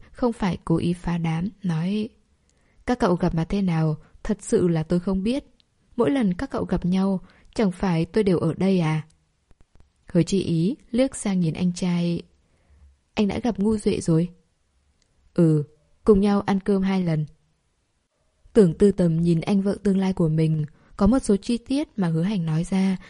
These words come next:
thì thuyết phục hơn người trong cuộc là anh. "Cậu nói về mối quan hệ của tôi với ngu duệ, cái này chắc cậu biết rõ chứ?" Thật sự thì vô cùng rõ ràng,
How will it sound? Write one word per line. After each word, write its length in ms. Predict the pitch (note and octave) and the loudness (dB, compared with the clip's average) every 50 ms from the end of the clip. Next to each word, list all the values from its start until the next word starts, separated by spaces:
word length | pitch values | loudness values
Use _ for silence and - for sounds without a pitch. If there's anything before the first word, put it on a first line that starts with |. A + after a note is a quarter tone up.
| - - | -14 -6
thì 180 | - A#3 G#3+ G#3 | -2 -2 -2 -2
thuyết 280 | - - - G4 - | -2 0 -2 -2 0
phục 240 | - - B3 - - | -2 -2 -4 -4 -4
hơn 220 | - A#3+ A#3 A3+ | -4 -6 -4 -2
người 200 | A3 G3+ F3+ D#3 | -2 0 0 -2
trong 240 | D3 - - F#3 F#3 | -2 -4 -6 -6 -4
cuộc 220 | - F3 D#3+ - D3 | -2 -4 -4 -4 -4
là 100 | D3 C#3+ | -6 -6
anh. 280 | - - F3 F#3 F#3 F3 - - _ _ _ _ _ _ _ _ _ _ _ _ _ _ _ _ _ _ _ | -4 -2 -2 -2 -2 -2 -6 -12 _ _ _ _ _ _ _ _ _ _ _ _ _ _ _ _ _ _ _
"Cậu 240 | - G#3+ F3 F3 E3+ | 2 4 4 4 2
nói 220 | E3 E3+ E3 F3 | 2 0 -2 0
về 220 | G3+ - A3 G3 | 0 2 2 2
mối 160 | F3 E3+ E3+ F3 | 2 2 0 0
quan 200 | - G#3+ G3 G3+ | 0 0 0 0
hệ 80 | G#3 | -2
của 180 | - - E3+ D3+ | -2 -2 -4 -2
tôi 220 | - - F#3 F#3+ | 0 0 0 0
với 140 | F3+ - E3+ | 0 -2 -2
ngu 180 | F3+ F#3 G3 G3 | -2 -2 -4 -2
duệ, 280 | - - E3 E3 - - - _ _ _ _ _ _ _ - - | -2 0 -2 -2 -2 -6 -12 _ _ _ _ _ _ _ -12 -6
cái 120 | - G#3+ | -2 -2
này 360 | G#3+ A3+ G#3 F#3 F3 E3 D#3+ - - - | 0 0 0 0 0 0 -2 -2 -4 -6
chắc 180 | - B3+ B3 - | -6 -6 -4 -4
cậu 120 | G#3+ - | -4 -4
biết 180 | G3+ A#3 A#3+ - | -2 -2 -4 -4
rõ 200 | - A3 A3+ A3 | -4 -6 -6 -4
chứ?" 240 | - B3+ C4 C#4 C#4+ - _ _ _ _ _ _ _ _ _ _ _ _ _ _ _ - - _ _ _ - - - - _ | -4 -2 -2 -2 -4 -8 _ _ _ _ _ _ _ _ _ _ _ _ _ _ _ -20 -20 _ _ _ -20 -20 -20 -16 _
Thật 160 | - - F#3+ - | -4 -4 -4 -2
sự 240 | - - F#3+ - - | -2 -2 -2 -2 -2
thì 240 | - E3+ D#3+ D#3 D3+ | -2 0 0 0 0
vô 180 | D3+ F3 F#3 F3+ | 2 2 0 0
cùng 220 | F3+ - D#3+ D3+ | 0 -2 -4 -4
rõ 200 | D#3+ E3+ F3 G3+ | -4 -4 -4 -4
ràng, 340 | G3+ F#3 E3+ D#3+ D#3 D#3 D3+ | -4 -2 0 0 0 0 -2